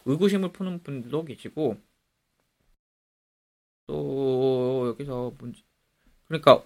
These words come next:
오죽하면은 디아-, 어떤 분이 이런 장난을 치셨더라고요. 디아블로 포, 포를 낼 거라 동요-, 이런, 아, 다시 말씀드리자면, 음, 블리즈컨에서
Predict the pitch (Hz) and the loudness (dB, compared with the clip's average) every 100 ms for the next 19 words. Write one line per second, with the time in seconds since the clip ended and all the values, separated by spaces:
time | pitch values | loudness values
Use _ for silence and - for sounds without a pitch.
0 | - 139 147 190 220 180 135 131 107 - | -2 2 2 4 6 6 4 4 2 -2
1 | _ _ _ - 143 143 _ _ _ - | _ _ _ 8 8 6 _ _ _ -4
2 | 165 208 190 160 135 123 160 131 - 127 | 6 6 8 8 8 8 4 2 -2 2
3 | 147 156 123 - - 151 - 127 113 123 | 2 2 -2 -6 -4 -4 2 2 2 2
4 | 127 98 - _ - 160 185 214 185 226 | 0 0 -12 _ 6 8 10 8 8 10
5 | 220 208 208 196 - - - - - - | 10 10 8 6 2 -20 -20 -20 -6 4
6 | 202 208 202 196 196 185 135 135 180 175 | 6 8 8 8 8 8 8 8 10 10
7 | 165 156 - _ _ _ _ _ _ _ | 10 8 0 _ _ _ _ _ _ _
8 | _ - 160 202 196 202 220 196 - _ | _ 2 4 6 8 8 8 4 -6 _
9 | - - _ - - 135 123 113 - _ | -20 -20 _ -20 -4 2 4 2 -4 _
10 | _ - 135 131 131 131 127 117 107 110 | _ -14 -8 -2 -2 -2 -10 -12 -12 -12
11 | 135 117 - _ - 120 120 117 117 117 | -10 -12 -14 _ -10 -8 -8 -8 -8 -10
12 | 123 _ _ - 180 226 240 - 226 190 | -12 _ _ 0 2 6 4 4 2 4
13 | 160 151 143 120 | 4 4 4 2